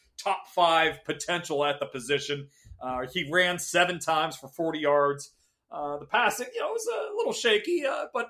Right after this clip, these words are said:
you know, he, he completed nine of eighteen for a hundred fifty-seven yards. And I think you have to remember that, you know,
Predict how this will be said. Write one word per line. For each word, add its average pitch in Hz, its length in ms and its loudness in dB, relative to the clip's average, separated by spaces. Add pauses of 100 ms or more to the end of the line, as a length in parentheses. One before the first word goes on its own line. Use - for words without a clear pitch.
you 208 80 -4
know, 202 100 2
he, 208 140 -2
he 190 140 -12
completed 185 440 -4
nine 175 200 2
of 170 60 -6
eighteen 175 480 -2
for 160 120 -4
a 151 40 -4
hundred 160 160 -4
fifty-seven 151 500 -8
yards. 156 300 0
And 147 120 -8 (360)
I 160 80 0
think 240 160 2
you 202 80 0
have 185 220 4
to 196 60 0
remember 180 460 4
that, 180 260 8 (360)
you 180 100 -2
know, 156 480 0